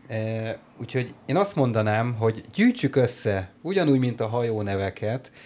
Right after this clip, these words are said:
és, ö, bízzuk a kedves hallgatókra és nézőkre, hogy melyek legyenek azok a témák, amikről mindenképpen szeretnének többet hallani,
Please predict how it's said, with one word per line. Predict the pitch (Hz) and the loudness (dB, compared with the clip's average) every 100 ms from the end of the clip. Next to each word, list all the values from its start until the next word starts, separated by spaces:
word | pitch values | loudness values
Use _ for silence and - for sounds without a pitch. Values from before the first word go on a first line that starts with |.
| - - | -20 -18
és, | - 117 113 - | -6 -2 -2 0
ö, | 127 123 123 120 | 2 4 2 2
bízzuk | 175 120 110 107 | 2 2 0 -2
a | 104 | 0
kedves | 123 101 98 | 0 0 -2
hallgatókra | - 101 98 95 104 98 104 | -2 -2 -2 -6 -8 -8 -6
és | 101 95 | -6 -6
nézőkre, | 117 110 101 101 98 110 127 - - - | -6 -4 -4 -6 -4 -6 -6 -10 -20 -8
hogy | 107 | -2
melyek | 190 214 113 | 0 0 0
legyenek | 117 110 104 98 - | -2 0 0 -2 -2
azok | 107 104 95 | -2 -2 -6
a | 95 | -8
témák, | 120 117 113 110 - - - - | -4 -2 0 -2 -6 -20 -20 -10
amikről | 101 104 95 - 110 104 101 | -4 -4 -6 -4 0 2 0
mindenképpen | 101 104 92 98 - 95 | -2 -2 -4 -6 -6 -8
szeretnének | - 101 95 101 98 - | -4 -6 -6 -10 -10 -4
többet | 113 101 101 - | -2 -2 -6 -6
hallani, | 107 113 135 165 202 | -6 -2 -2 -4 -6